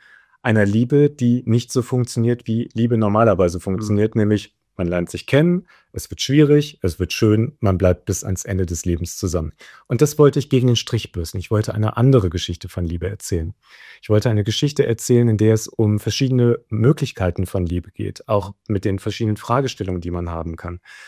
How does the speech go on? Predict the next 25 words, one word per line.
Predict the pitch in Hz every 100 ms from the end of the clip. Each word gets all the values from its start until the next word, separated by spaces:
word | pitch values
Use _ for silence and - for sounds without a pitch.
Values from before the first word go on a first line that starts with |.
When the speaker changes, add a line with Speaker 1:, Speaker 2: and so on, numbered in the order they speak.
| - _ _ _ _ -
Speaker 1:
Während | 110 135
ich | 143 -
dann | 131 127
das | 120 -
Buch | 120 -
vorbereitet | 131 127 123 117 117 123
habe, | 120
ist | 117
mir | 113
immer | - 143 151
bewusster | 123 120 127 - 117
geworden, | 110 110 113
dass | 107
ich | -
auch | 104
über | 98 98
Familie | - 95 139 90 87
schreiben | - 87 87 87
will | 87 87
und | 92
über | - 107
diesen | 107 107
sehr | 98 107 143
dehnbaren | 131 131 143 135 120 117
Begriff, | 107 - 110 190